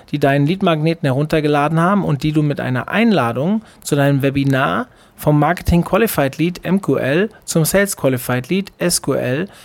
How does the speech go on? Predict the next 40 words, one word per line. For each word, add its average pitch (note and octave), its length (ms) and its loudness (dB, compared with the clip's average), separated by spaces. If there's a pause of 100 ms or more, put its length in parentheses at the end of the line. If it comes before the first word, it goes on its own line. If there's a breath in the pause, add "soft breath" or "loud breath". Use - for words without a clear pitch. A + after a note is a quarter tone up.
(160 loud breath)
weiterqualifizieren B2 1000 -2
möchtest. - 540 -14 (460 loud breath)
Auch F#3+ 140 2
das G3+ 200 2
Ausschließen F#3+ 640 0
bestimmter D3 380 0
Personen, C#3+ 540 2
wie C#3 60 0
etwa C3+ 260 -2
Bestandskunden D#3 720 -2
aus C3+ 140 -2
deiner C3+ 240 0
Liste E3+ 420 0 (300 loud breath)
oder D3+ 120 4
die C#3+ 120 2
Rückgewinnung D3+ 640 2
abgewandelter E3 640 0
Kunden, D#3+ 380 0
sind F3 280 2
durch D#3+ 200 -2
diese G3 280 0
Matched E3+ 380 0
Audience D3+ 480 -2
Kampagne C#3+ 520 -2
möglich. - 600 -4 (480)
Und G#3+ 160 2
so A#3+ 160 2
geht D3+ 280 -6
es. - 220 -12 (400 loud breath)
In D#3+ 120 2
einem F#3 160 4
ersten A3+ 320 2
Schritt D3 280 0
lädst E3+ 240 2
du E3+ 60 4
im E3 100 4
Kampagnenmanager E3+ 960 2
über C#3+ 460 2
Account G3+ 400 -4
Assets, - 580 -6